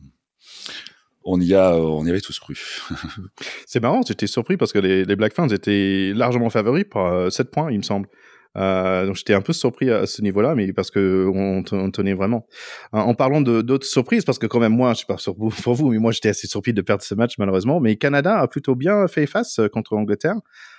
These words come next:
Speaker 2: Euh, donc en fait, on va voir ce match, euh, contre Canada.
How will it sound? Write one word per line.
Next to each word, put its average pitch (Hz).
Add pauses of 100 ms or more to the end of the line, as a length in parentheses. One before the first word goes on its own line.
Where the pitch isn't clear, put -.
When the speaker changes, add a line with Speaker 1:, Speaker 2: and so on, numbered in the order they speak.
(160)
Speaker 2:
Euh, 101 (120)
donc 104
en 98
fait, 113
on 95
va 95
voir 98
ce -
match, 101
euh, 92
contre 104
Canada. 107